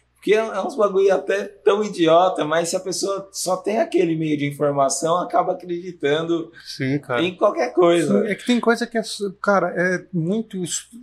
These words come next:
Speaker 1: É
Speaker 3: esdrúxa.
Speaker 1: sutil, é.
Speaker 3: E aí, assim, não, esdrúxa mesmo, e a pessoa é só ela refletir um pouco, tipo assim, cara.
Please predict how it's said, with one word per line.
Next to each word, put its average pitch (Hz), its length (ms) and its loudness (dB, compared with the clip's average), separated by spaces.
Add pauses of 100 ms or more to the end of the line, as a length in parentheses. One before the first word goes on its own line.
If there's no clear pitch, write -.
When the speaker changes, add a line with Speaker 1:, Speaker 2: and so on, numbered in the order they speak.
(240)
Speaker 1:
É 156 120 4
Speaker 3:
esdrúxa. 196 320 6
Speaker 1:
sutil, 151 360 4
é. 143 160 6
Speaker 3:
E 240 100 8
aí, 269 100 8
assim, 254 400 4
não, 220 180 4
esdrúxa 190 480 2
mesmo, 208 280 4
e 208 100 4
a 214 40 6
pessoa 311 380 2
é 359 60 0
só - 160 0
ela 381 140 2
refletir 311 640 2
um 294 160 6
pouco, 226 480 4
tipo - 220 -4
assim, 208 240 2
cara. 202 480 0